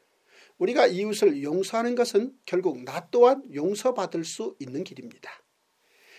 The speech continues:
에덴 동산에서 쫓겨난 아담과 하와는 가인과 아벨 두 아들을 낳아 기르게 됩니다.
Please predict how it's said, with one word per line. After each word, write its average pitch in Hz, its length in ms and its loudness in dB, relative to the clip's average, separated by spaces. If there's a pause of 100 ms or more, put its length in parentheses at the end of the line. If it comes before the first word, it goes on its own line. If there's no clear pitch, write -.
(140)
에덴 240 340 2
동산에서 196 600 4
쫓겨난 175 480 0
아담과 135 440 -8
하와는 175 580 2 (160)
가인과 143 500 -4
아벨 143 300 -4
두 220 240 -2
아들을 170 360 -2
낳아 143 240 -2
기르게 131 340 -10
됩니다. 127 460 -8